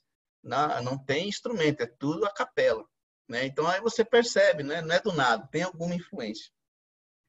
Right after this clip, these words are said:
Que a Igreja de Cristo, a, que a gente chama de tradicional, ela, ela é bem assim, ela é quase uma igreja histórica, né?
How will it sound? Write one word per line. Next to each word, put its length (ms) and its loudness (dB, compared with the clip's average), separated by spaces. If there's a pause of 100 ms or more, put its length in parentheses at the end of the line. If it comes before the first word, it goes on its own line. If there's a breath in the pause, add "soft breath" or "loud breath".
(720 loud breath)
Que 80 2
a 100 8
Igreja 240 0
de 80 -4
Cristo, 640 2
a, 180 0
que 140 -16
a 20 -12
gente 100 -10
chama 140 -2
de 60 -10
tradicional, 600 -4
ela, 280 0
ela 220 0
é 40 -2
bem 440 -6
assim, 500 -4
ela 140 -2
é 20 -2
quase 220 2
uma 100 -6
igreja 200 -8
histórica, 540 -2
né? 220 -12